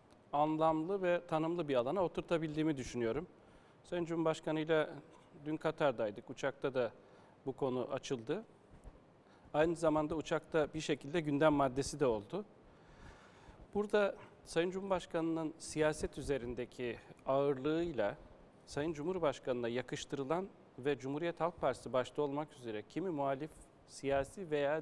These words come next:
diğer muhalif odaklarda nedense satın alınabilir bulunan, yani evet olmuştur ha filan dedirten ama asla olmayan fakat nedense olabileceğine olan, kendi kendini doğrulayan bir kehanet boyutu var.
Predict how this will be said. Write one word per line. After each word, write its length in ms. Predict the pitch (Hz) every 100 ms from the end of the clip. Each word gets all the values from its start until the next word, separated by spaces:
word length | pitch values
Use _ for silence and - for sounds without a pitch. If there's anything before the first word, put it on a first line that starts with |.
| 135
diğer 340 | 147 143 147 -
muhalif 400 | 135 135 143 -
odaklarda 680 | 127 127 - 123 117 131 160 - - - 147
nedense 420 | 156 208 185 151
satın 380 | - 139 - 156
alınabilir 600 | 156 156 160 156 180 143
bulunan, 360 | 123 113 117 -
yani 380 | 139 123 120 120 - - - -
evet 240 | 160 156 - -
olmuştur 560 | 135 139 160 - 117
ha 300 | - 151 151
filan 360 | 117 139 165 139
dedirten 460 | 123 113 - 147 -
ama 220 | 147 170
asla 480 | 170 - 196 170 - - -
olmayan 560 | 147 170 180 147 113 117 - - - - -
fakat 280 | 160 - 196 - - -
nedense 560 | 151 156 220 233 - 165
olabileceğine 720 | 160 156 175 175 170 185 202
olan, 320 | 202 151 160
kendi 360 | 180 156 165 196
kendini 520 | 185 165 147 143 131
doğrulayan 560 | 147 160 160 165 175 180
bir 60 |
kehanet 520 | 165 165 160 170 175 -
boyutu 340 | 139 139 123
var. 220 | 98 -